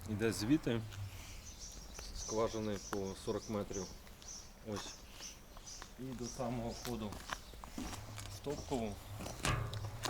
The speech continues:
Йдемте под-, под-, подивимося топкову. Клінінга ще не було.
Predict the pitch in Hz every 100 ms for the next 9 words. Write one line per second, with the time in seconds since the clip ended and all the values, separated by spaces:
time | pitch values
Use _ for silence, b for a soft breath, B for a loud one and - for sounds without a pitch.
0 | - - 220 113 120 123 131 - - -
1 | 113 - 135 120 120 117 - - 101 -
2 | 101 - - - - - - - 131 -
3 | - - - - - - - - - -
4 | - - - - - - - - - -
5 | - - - 160 160 151 143 143 170 147
6 | 143 185 226